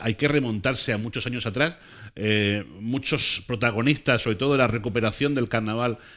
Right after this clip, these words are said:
en los años ochenta, eh, siguen con nosotros, evidentemente,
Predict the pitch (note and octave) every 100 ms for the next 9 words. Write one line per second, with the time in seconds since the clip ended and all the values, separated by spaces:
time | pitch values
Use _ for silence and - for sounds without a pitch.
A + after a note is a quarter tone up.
0 | - G2 G#2+ G#2+ G2+ A#2 A#2+ A#2 - G2+
1 | C3 B2+ A2+ G#2 - - - G2 G2+ F#2+
2 | F#2 F2 - A2 G2+ G2 F2+ C#3 G#2+ G2+
3 | G2+ A2+ G#2 A2+ A#2+ E3